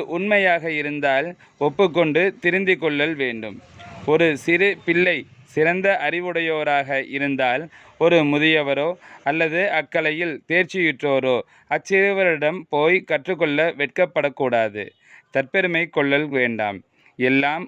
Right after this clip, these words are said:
கற்றோமென்றிருக்க வேண்டாம். நாம் கற்றதொன்றுமில்லை என கருதி கண்டதெல்லாம் கற்கவும், பயனற்றதை அலசி ஆராயவும், அவற்றிலும்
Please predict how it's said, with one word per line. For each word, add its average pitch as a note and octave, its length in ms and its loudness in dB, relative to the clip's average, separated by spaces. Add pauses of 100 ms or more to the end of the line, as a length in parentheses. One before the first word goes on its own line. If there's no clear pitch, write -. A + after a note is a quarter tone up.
(120)
கற்றோமென்றிருக்க D3 1040 0
வேண்டாம். A2 520 -2 (360)
நாம் D#3+ 340 -2 (340)
கற்றதொன்றுமில்லை E3 1040 2 (100)
என C#3+ 220 0
கருதி C3+ 420 -2 (360)
கண்டதெல்லாம் D#3+ 840 0
கற்கவும், B2 600 -2 (600)
பயனற்றதை D#3 640 0 (220)
அலசி D3+ 340 -2 (280)
ஆராயவும், D3 640 -2 (260)
அவற்றிலும் D#3+ 680 -2